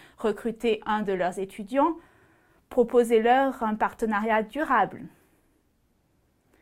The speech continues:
Vous pouvez par exemple leur proposer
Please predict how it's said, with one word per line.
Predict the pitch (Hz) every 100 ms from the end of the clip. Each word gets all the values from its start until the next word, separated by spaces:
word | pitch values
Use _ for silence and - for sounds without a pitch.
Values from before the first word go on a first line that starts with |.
| - - _ -
Vous | 294
pouvez | 277 262 254
par | 220 214 214
exemple | 208 214 269 294 - 302 359 - _ _
leur | - 160
proposer | - - - 196 226 269 302